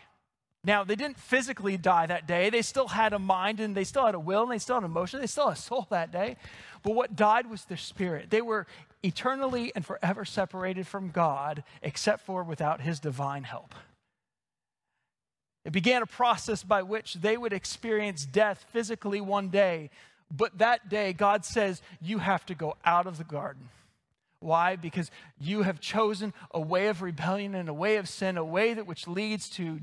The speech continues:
death. Their spirit died that day. Their body finally caught up with it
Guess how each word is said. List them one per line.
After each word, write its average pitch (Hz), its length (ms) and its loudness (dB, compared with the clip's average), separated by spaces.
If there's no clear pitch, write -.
death. 175 760 0
Their 143 100 -10
spirit 175 460 -4
died 143 420 -6
that - 280 -10
day. 117 280 -12
Their 160 80 -4
body 190 480 2
finally 202 400 -2
caught 185 320 0
up 180 160 -2
with 185 180 -8
it 143 160 -8